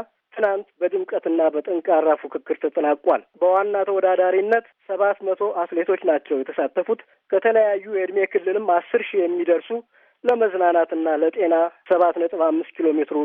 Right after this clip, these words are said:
ሮጠዋል። ከዋና ተወዳዳሪዎች የኦሮሚያ ማረሚያ ቤት ያፈራት አትሌት ታደለች በቀለ አስራ አምስቱን ኪሎ ሜትር ሀምሳ አንድ ደቂቃ ሠላሳ አንድ ነጥብ አምስት ሴኮንድ በሆነ ጊዜ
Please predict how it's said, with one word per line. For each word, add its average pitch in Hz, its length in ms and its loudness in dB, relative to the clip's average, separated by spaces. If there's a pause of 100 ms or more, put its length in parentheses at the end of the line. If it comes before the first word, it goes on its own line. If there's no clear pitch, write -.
(180)
ሮጠዋል። 147 440 2 (300)
ከዋና 170 340 2 (100)
ተወዳዳሪዎች 196 760 2
የኦሮሚያ 196 580 2
ማረሚያ 175 460 2
ቤት 170 220 -2 (500)
ያፈራት 180 520 2
አትሌት 170 340 -2 (120)
ታደለች 175 460 -2
በቀለ 202 320 2 (460)
አስራ 180 260 -2
አምስቱን 214 460 -8
ኪሎ 208 280 -4
ሜትር 190 280 0 (320)
ሀምሳ 349 280 -4
አንድ 208 240 -4 (320)
ደቂቃ 196 300 -4 (120)
ሠላሳ 175 360 0
አንድ 185 200 0
ነጥብ 175 280 0
አምስት 165 340 -2 (180)
ሴኮንድ 165 560 0
በሆነ 160 360 0
ጊዜ 156 160 -2